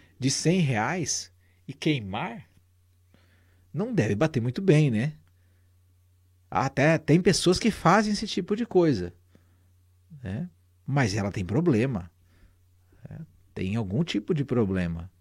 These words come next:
né? Então, nós confiamos no que as pessoas dizem, nós confiamos em contratos, nós confiamos em documentos de carro, de casa.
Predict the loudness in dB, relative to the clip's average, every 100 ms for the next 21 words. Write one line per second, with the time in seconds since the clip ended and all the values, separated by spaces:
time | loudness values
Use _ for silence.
0 | _ -12 -10 -10 -14 _ _ _ _ _
1 | _ -6 4 6 6 2 -14 -20 -20 -20
2 | -8 2 2 4 2 2 2 2 4 2
3 | 4 2 2 0 0 -2 0 0 0 -2
4 | -4 -4 -4 -4 -2 -2 0 2 2 2
5 | 0 0 0 0 2 2 2 -2 -8 -8
6 | -14 -20 -8 -6 -2 -2 2 2 4 4
7 | 4 2 0 0 2 2 0 -6 -8 -2
8 | 2 4 4 0 -10 -14 -20 _ -12 -8
9 | -8 -2 2 2 2 -2 -6